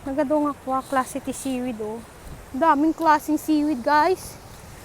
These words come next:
Guys, saan kayo nanonood? Paki-mention lang. At kung bago lang po kayo dito sa aking vlogs, please subscribe and follow the notifications bell. Oh, sorry.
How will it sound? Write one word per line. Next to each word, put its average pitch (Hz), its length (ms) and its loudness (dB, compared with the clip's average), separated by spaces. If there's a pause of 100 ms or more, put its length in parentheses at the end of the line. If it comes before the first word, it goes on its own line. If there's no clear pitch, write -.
(300)
Guys, 415 200 4
saan 494 200 4
kayo 480 240 2
nanonood? 381 720 0
Paki-mention 330 640 -2
lang. 269 240 0
At 247 100 -2
kung 269 220 -4
bago 320 200 4
lang 392 220 4
po 370 140 -10
kayo 330 160 2
dito 277 180 -6
sa 247 300 0
aking 370 320 0
vlogs, 320 680 2 (760)
please 370 380 6
subscribe 269 920 -2 (1080)
and 277 160 -2
follow 247 560 0
the 240 160 -4
notifications 254 1120 -6
bell. 214 560 -4 (1800)
Oh, 262 220 6
sorry. 254 480 2